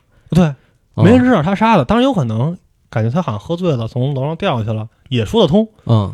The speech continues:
Speaker 1: 但是就是没有被警察也盘问，没有，就什么事儿都没有。
Speaker 2: 什么都没有。
Speaker 1: 对，
Speaker 2: 好像一切都没发生过。
Speaker 1: 当一个爽片儿看吧。
Speaker 2: 啊。
Speaker 1: 啊，对，对，对。
Speaker 2: 然后后来也把这个 Candice 给，给杀了。
Speaker 1: 嗯，
Speaker 2: 啊。
Speaker 1: 但这个也是我觉得就是最不合理的一个地儿，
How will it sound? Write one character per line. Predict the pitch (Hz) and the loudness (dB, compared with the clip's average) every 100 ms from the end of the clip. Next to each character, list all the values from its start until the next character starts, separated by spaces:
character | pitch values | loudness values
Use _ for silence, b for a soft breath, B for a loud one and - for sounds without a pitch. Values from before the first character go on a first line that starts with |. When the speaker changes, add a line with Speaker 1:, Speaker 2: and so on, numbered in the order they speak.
| - | -4
Speaker 1:
但 | - 247 | 0 2
是 | 240 | 2
就 | 247 | 2
是 | 175 - | 2 2
没 | 175 | 2
有 | 269 175 | 2 2
被 | - 196 | -2 -4
警 | - 123 | -4 -8
察 | 110 120 160 | -8 -8 -6
也 | 214 160 | -6 -6
盘 | - - 127 160 | -6 -6 -4 -2
问， | 233 220 | -2 -2
没 | 190 | -2
有， | 220 214 | -4 -4
就 | 247 170 - _ _ _ | -8 -10 -14 _ _ _
什 | - - | -4 2
么 | 185 330 | 2 4
事 | 427 | 2
儿 | |
都 | |
没 | 170 | 4
有。 | - | 6
Speaker 2:
什 | |
么 | 131 | 6
都 | 202 | 6
没 | 143 | 4
有。 | 110 82 - - | 2 -4 -10 2
Speaker 1:
对， | 127 | 2
Speaker 2:
好 | 104 127 | 4 2
像 | 180 | 2
一 | 156 185 | 2 2
切 | |
都 | 180 139 | 2 2
没 | 147 | 0
发 | 175 | 0
生 | 175 | 0
过。 | 180 | 0
Speaker 1:
当 | 202 | 2
一 | |
个 | 196 | 0
爽 | - 113 101 | -2 -8 -6
片 | 156 | -6
儿 | |
看 | 160 - 139 | -6 -8 -10
吧。 | - - | -12 -6
Speaker 2:
啊。 | 123 | -2
Speaker 1:
啊， | 113 98 127 120 | 0 0 0 4
对， | 127 | 4
对， | 120 113 | 4 0
对。 | 110 208 151 | -2 -4 -4
Speaker 2:
然 | - 101 | -2 2
后 | 143 | 2
后 | 139 139 | 4 2
来 | 120 | 2
也 | 139 | 2
把 | 110 | 2
这 | 110 | 0
个 | 113 | 0
Candice | - 170 127 104 | 0 0 0 -2
给， | 95 85 82 - _ _ | -6 -8 -12 -18 _ _
给 | 95 | -10
杀 | - 92 | -6 -4
了。 | 92 123 - | -4 -6 -2
Speaker 1:
嗯， | 120 104 120 | -2 -2 -8
Speaker 2:
啊。 | - - | -10 -2
Speaker 1:
但 | 185 | 0
这 | 240 220 | 0 -2
个 | 110 | -2
也 | 113 | -6
是 | 107 156 | -2 -2
我 | 117 | -2
觉 | 110 | -4
得 | 120 143 | -8 -4
就 | 139 | -4
是 | |
最 | - 175 | 0 0
不 | 123 | 0
合 | 95 127 | 0 0
理 | 123 | 0
的 | 107 | -6
一 | |
个 | 104 | -12
地 | 98 | -12
儿， | 101 | -12